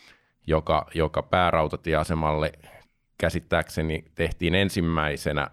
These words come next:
Suomessa näistä rakennushistoriaselvityksistä, mitkä on, on,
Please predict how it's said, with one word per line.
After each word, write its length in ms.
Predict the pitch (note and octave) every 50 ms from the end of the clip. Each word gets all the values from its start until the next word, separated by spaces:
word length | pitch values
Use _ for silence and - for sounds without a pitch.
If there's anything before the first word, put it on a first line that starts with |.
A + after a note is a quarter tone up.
| -
Suomessa 600 | - - F2+ F2 E2 D#2+ D2+ D2+ D2+ - - D#2
näistä 360 | D2+ C#2+ C#2+ D2 - - - - - -
rakennushistoriaselvityksistä, 1600 | - D#2+ E2 - F2 D#2+ D#2 D2 - - C#2 - - D2 C#2+ D2 C#2+ - E2 D#2 D2 C#2+ D2 - - D2 - - D2+ - - - D2
mitkä 360 | D2 C#2+ C2+ - - - C#2+
on, 160 | C#2+ C#2+ C2 - _ _ - - - - - _ _
on, 200 | - D2 D2 -